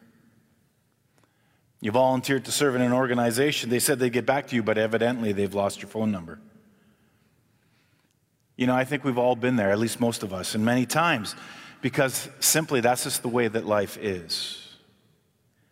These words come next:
You have your dreams, you make your plans, you sincerely, uh, seek to do God's will. I think many believers are like that. You pray, and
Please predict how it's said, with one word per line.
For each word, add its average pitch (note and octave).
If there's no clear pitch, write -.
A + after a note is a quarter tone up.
You A#2
have B2
your A#2+
dreams, B2+
you G#2+
make A#2+
your A#2
plans, A#2
you A2
sincerely, C3+
uh, A2+
seek -
to D#3
do C#3
God's B2+
will. B2+
I A2+
think B2+
many C3
believers A#2+
are A2+
like A2+
that. G2+
You A#2
pray, C3+
and B2